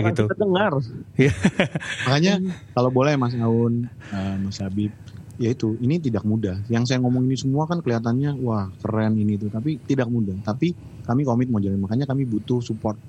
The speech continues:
Speaker 3: dari sebanyak mungkin, eh, stakeholders juga, termasuk Mas Aun dan Mas Labib. Ya, mudah-mudahan, dan buat saya ini memang bentuk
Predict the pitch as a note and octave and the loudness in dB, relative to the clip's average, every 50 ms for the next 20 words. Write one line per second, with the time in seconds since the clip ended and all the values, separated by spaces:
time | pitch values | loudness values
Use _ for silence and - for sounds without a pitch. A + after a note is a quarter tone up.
0 | - - - - - - - - G2+ F#2 G2 G2 G2+ G#2 - - - G#2 F#2 F2+ | -20 -20 -20 -18 -18 -10 -4 -2 0 0 0 0 -2 -4 -8 -8 -4 -2 0 0
1 | F#2+ G2 - - - - - - - - G#2 G2 G2 G2+ G2 - A2 G2 F#2+ F2+ | 0 0 -2 -6 -12 -18 -18 -12 -6 -2 0 2 2 2 0 0 0 -2 -2 -4
2 | F#2+ - G2+ F#2+ F2+ F2 F2+ - - G#2+ F#2+ G#2 G2 F#2+ F#2+ F#2+ F2 - G2 F#2+ | -6 -8 -8 -8 -8 -8 -8 -6 -4 -4 -2 0 0 0 -2 -4 -6 -6 -4 -4
3 | G2+ F#2+ A2 A2+ A#2+ C3 D#3+ G3+ G#3+ B2 A2+ A2+ A2 A2 A2+ A2 G2+ F#2 F2+ F2+ | -2 -2 0 0 0 0 0 0 0 0 0 0 0 0 0 0 0 -2 -4 -6
4 | F2 E2+ F#2+ F#2 F2+ F2 F#2 F2+ - - G#2+ A#2 G#2 G#2 G#2 G#2+ A2 A2 A2+ A2+ | -8 -8 -8 -8 -8 -6 -8 -10 -10 -8 -6 -4 -2 0 2 2 2 2 2 2
5 | A2+ B2 D#3 F#3 - - - - - - - - B2 A#2 A#2+ A#2 A#2+ - - C3 | 2 2 0 -2 -4 -6 -12 -18 -18 -16 -6 -2 0 2 2 2 2 0 0 0
6 | D3 F3+ F#3 F3+ - - C#3 E3 G3 F3 D3 C3+ B2 A#2+ A#2 A2+ A2 A2 A2 D#3 | 0 0 -2 -2 -4 -4 -2 -2 0 0 0 0 0 0 0 0 0 0 0 -2